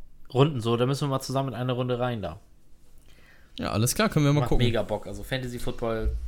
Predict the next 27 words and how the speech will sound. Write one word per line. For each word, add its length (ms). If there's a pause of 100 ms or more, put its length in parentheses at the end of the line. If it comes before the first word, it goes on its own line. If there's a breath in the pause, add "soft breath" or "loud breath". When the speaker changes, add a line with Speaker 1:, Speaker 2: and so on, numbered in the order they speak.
(340 loud breath)
Speaker 1:
ist 160
jetzt 160
auch 100
noch, 140
man 140
kann 140
sich, 120
da 80
muss 140
sich 80
da 100
vielleicht 200
ein 20
bisschen 220
informieren, 360
aber 140
es 100
gibt 160
jetzt, 320 (1000 loud breath)
jetzt 160
ist 140
der 80
richtige 280
Zeitpunkt 460
noch 180
so, 360
weil 340